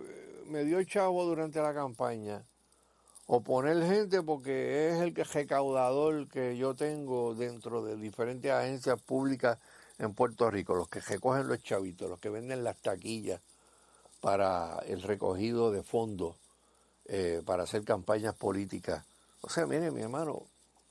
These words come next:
eso no, no puede seguir en Puerto Rico, porque si eso sigue, un día alguien le puede dar,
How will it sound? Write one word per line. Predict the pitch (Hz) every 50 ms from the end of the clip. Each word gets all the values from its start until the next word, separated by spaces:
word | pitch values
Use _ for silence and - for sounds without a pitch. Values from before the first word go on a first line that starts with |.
| _ _ _ _ _ _ _ _ -
eso | - 117 98 - 151 151
no, | 156 156 147 135
no | 139 139 135
puede | 131 156 160 160
seguir | - 156 147 147 156
en | 160 147
Puerto | 147 160 160 160 170 147
Rico, | 131 135 156 190 190
porque | 160 151 131 127
si | 120 -
eso | 156 160 151 185 190
sigue, | 170 - 226 226 220 190 165 156 156 160 - - - - - - - - -
un | - - 147 156
día | 156 196 208 208 190 170
alguien | 160 165 170 175 170 165
le | 160 151
puede | 131 147 156 156 156 151
dar, | 147 156 160 165